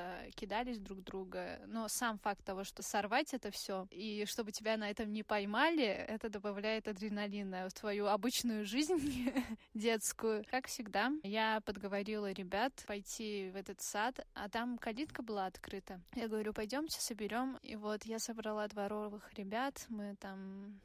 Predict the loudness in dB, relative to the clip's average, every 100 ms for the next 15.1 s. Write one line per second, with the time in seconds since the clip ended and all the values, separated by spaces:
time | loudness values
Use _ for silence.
0 | -20 -12 -10 0 2 2 0 -2 0 0
1 | 0 0 -4 -4 -6 -8 -8 -4 -4 -4
2 | -8 -6 -8 -6 -6 -4 -6 -4 2 2
3 | 4 2 2 2 2 0 0 0 2 2
4 | 2 -2 0 6 6 6 2 0 0 2
5 | 2 0 0 -2 -2 -2 -4 -4 -4 -6
6 | -8 -10 -10 -8 -8 -6 -6 -6 -8 -10
7 | -8 -4 -2 0 -2 -2 -4 0 0 0
8 | 0 2 2 2 4 4 2 -6 -4 -4
9 | 0 4 6 8 6 6 4 6 4 2
10 | 6 8 6 6 8 8 8 2 2 4
11 | 2 2 2 2 6 8 8 4 2 2
12 | 0 0 -2 -2 0 0 2 2 0 0
13 | 0 0 0 0 -2 0 0 4 4 4
14 | 0 0 6 6 6 2 2 -2 0 -2
15 | -4